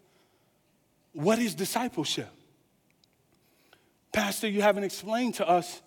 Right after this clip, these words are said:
what discipleship really is." I'm gonna put it real simple.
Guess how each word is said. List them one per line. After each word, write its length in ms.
what 140
discipleship 720
really 360
is." 360
I'm 80
gonna 80
put 140
it 80
real 180
simple. 400